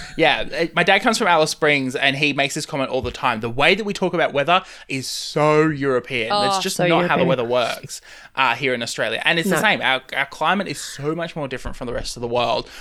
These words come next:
Speaker 1: You know, uh, the way that, you know, because we have so many unique species and bits and pieces, the way that they all interact means it's a completely different set of, you know, habitats, and we shouldn't, you know, just not burn everything, because at one stage you're gonna have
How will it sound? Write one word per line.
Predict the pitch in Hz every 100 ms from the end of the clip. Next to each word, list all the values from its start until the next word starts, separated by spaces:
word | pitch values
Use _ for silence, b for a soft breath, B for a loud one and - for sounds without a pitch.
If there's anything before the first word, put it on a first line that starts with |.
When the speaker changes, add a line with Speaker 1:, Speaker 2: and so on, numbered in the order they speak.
| B
Speaker 1:
You | 127
know, | 123 120 - B B
uh, | 147 110 -
the | 139
way | 123 135 147 165
that, | 156 - 131
you |
know, | 120 113 - -
because | 165 - 185
we | 180
have | 160 143
so | - 139
many | 135 131
unique | 127 120 127 123
species | - - 185 165 156 135
and |
bits | 135 135
and | 131
pieces, | 123 127 117
the | 123
way | 113 147 202
that | 165
they | 135 123
all | 131
interact | 120 120 113 135 127 - - B B
means | 139 135
it's | 127 -
a |
completely | - 139 - 165 190 - 127
different | 113 - 127 -
set | - 120 -
of, | 117 107 110
you |
know, | 113 110
habitats, | - 123 117 117 127 - -
and | 120 110 - B B
we | 139
shouldn't, | 131 170 156 -
you | 127
know, | 120 117 120 B
just | - 160 -
not | 143 180 -
burn | 131 139 147 131
everything, | 110 110 - 117 117
because | 131 143 135
at | 131 -
one | 123 147 151
stage | 151 143
you're | 160
gonna | 165
have | 175 190 180